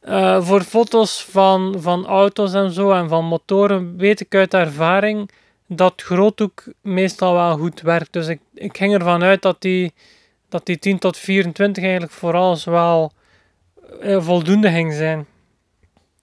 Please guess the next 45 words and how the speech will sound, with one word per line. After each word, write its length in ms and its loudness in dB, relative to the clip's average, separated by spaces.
En 120 4
dat 100 8
was 160 8
eigenlijk 360 2
ook 160 0
zo. 240 0
We 100 0
zijn 220 2
op 120 0
die 120 0
lo-, 80 0
we 120 0
hebben 340 4
het 120 -6
op 140 -2
één 140 0
locatie 580 0
gedaan. 320 2
We 80 0
zijn 140 2
op 80 -2
die 100 -2
locatie 540 0
toegekomen. 600 -2
Ik 60 -20
heb, 200 4
eh, 380 6
ik 160 -10
heb 160 2
hen 160 6
een 120 -2
paar 220 6
keer 180 -2
laten 320 2
voorbijrijden 800 0
voor 160 -2
de 100 -2
video, 360 0
om 120 0
een 80 0
aantal 320 0
videobeelden 540 -2
te 100 -14
kunnen 280 -2
maken. 380 0